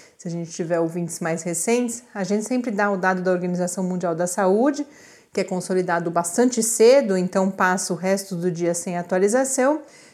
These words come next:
e também o painel da Universidade John Hopkins, nos Estados Unidos, que vai compilar dados de diferentes fontes,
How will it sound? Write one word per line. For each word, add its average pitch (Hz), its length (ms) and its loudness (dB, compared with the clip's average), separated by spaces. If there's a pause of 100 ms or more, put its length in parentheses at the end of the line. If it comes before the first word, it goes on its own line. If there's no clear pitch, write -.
(100)
e 277 60 -6
também 262 340 2
o 262 60 2
painel 233 340 4
da 220 80 2
Universidade 214 520 2
John 202 300 0
Hopkins, 214 460 2
nos 170 160 -2
Estados 180 380 -4
Unidos, 220 640 0 (220)
que 254 140 -2
vai 220 280 2
compilar 226 720 4
dados 185 540 4
de 170 160 -4
diferentes 196 560 2
fontes, 233 420 0